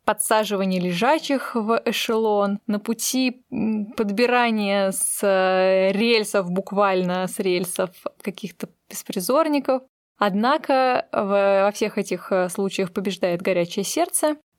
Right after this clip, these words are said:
Но рассудок Белой помогает разгрести последствия всех этих деевских, э, героических поступков, привести к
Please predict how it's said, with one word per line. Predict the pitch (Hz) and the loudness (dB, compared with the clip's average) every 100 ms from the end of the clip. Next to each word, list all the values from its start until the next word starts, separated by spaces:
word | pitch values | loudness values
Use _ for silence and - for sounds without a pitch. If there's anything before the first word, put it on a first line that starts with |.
| _ | _
Но | - 233 | -2 2
рассудок | 240 - 220 202 | 2 0 -2 -2
Белой | 196 262 339 | 0 2 2
помогает | 339 220 214 214 254 285 285 | 0 2 2 2 4 4 2
разгрести | - 220 202 208 202 - 247 262 | -2 -2 -4 -4 -4 -4 -2 0
последствия | 226 208 220 208 - 185 180 | -2 -2 -2 -2 -2 -2 -2
всех | - 190 185 - | -2 -4 -4 -6
этих | 196 190 185 | -4 -4 -2
деевских, | 202 190 - - 190 175 - | -2 -2 -4 -6 -6 -6 -8
э, | 190 185 | -6 -4
героических | 180 175 202 185 185 - - - | -4 -2 0 0 -2 -6 -10 -6
поступков, | 214 208 349 349 - 294 _ | -4 -2 -2 -2 -2 -2 _
привести | - 208 202 202 - 269 294 | -4 -2 -2 -4 -2 0 0
к | 302 - 220 208 190 | -2 -4 -2 2 2